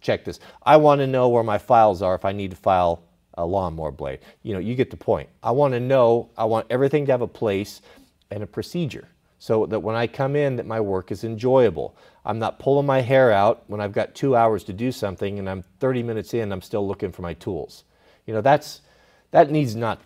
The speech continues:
that's, that's not gonna happen anymore. I've done that and battled and struggled with that frustration my entire life.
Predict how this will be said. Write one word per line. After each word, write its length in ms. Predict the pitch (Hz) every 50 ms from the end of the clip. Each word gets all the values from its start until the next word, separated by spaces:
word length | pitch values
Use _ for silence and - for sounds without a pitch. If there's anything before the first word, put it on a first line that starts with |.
| _
that's, 200 | - 135 131 117
that's 180 | 160 147 - -
not 160 | 135 110 -
gonna 140 | - 95 85
happen 340 | 80 92 87 - - 78 82
anymore. 380 | 85 90 87 85 - - - _ _
I've 240 | - 107 110 101 - - 76 101 110
done 240 | 107 139 135 135 139
that 280 | 139 127 127 123 - - -
and 200 | 98 101 92 85
battled 400 | - 113 113 113 117 113 110 101
and 100 | 87 80
struggled 480 | - - - - 117 113 113 117 104 95
with 140 | 101 92
that 180 | - 101 - -
frustration 560 | - - 104 - - - 104 101 - - 95
my 140 | 90 87 85
entire 340 | 85 85 - 101 95 95 92
life. 320 | 87 87 90 90 87 -